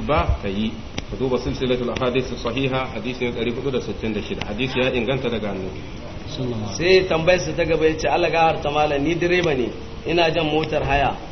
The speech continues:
Speaker 2: sai na ɗauki bashin kaya aka yi mini gyara. Kwana biyu kaɗan ba da daɗewa ba sai mai motar ya anshi motarsa. Shi ni ne zan biya bashin ko mai mota?"
Speaker 1: Kai ne mai biya.
Speaker 2: Sai mai wannan tambaya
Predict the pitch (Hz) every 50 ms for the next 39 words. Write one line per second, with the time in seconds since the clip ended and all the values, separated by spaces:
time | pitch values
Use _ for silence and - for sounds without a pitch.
0 | - - - - 160 170 175 175 175 170 147 139 147 151 147 147 165 170 160 160
1 | 156 135 - 147 151 151 151 151 151 147 151 151 151 147 143 143 147 147 127 107
2 | 120 117 117 117 117 120 113 101 - - - - - - - - - - - 156
3 | 165 180 175 175 175 165 170 185 185 - - 160 - 160 170 165 156 - - -
4 | 139 135 135 135 139 147 160 160 156 147 139 135 139 143 139 143 165 170 165 156
5 | 151 147 156 160 147 156 143 143 151 131 139 131 135 139 127 135 143 139 - 131
6 | - - 107 92 80 - - - - - - - 139 151 165 185 190 190 180 175
7 | 165 175 170 160 156 165 165 165 165 175 170 170 165 147 123 139 151 156 151 147
8 | 139 131 127 131 131 - 110 - - - - - - 185 196 165 143 127 113 107
9 | 95 101 98 90 82 - - - - - - - - 190 - - - - - -
10 | - - - - - - 285 277 277 - - - 233 226 226 226 226 233 - -
11 | - - - - - - - - - - - - - - - 113 107 - - -
12 | - - - - - - - - - - - - - - - - - - - -
13 | - - - - - - - - 123 127 123 120 123 123 127 123 127 123 117 117
14 | 123 - - - - - - - - 160 180 190 196 185 180 180 185 190 185 175
15 | - 165 156 151 160 170 175